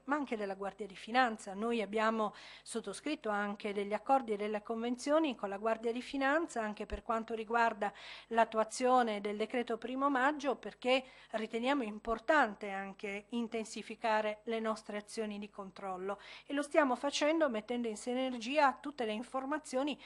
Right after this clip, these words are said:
perché questo è importante ai fini anche di una corretta programmazione dell'attività ispettiva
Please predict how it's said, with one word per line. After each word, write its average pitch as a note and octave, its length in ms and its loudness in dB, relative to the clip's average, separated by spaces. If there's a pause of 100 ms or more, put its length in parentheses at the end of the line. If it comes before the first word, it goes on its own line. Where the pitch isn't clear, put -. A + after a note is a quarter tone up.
(220)
perché A#3+ 280 -6
questo A3 600 0
è - 80 -6
importante G#3 1000 0
ai A3 160 -2
fini C4+ 360 -4
anche A#3 480 -2 (300)
di A3+ 140 -4
una B3+ 220 4
corretta A#3+ 840 2
programmazione A3+ 1000 0
dell'attività A3 960 2 (340)
ispettiva A#3 920 -2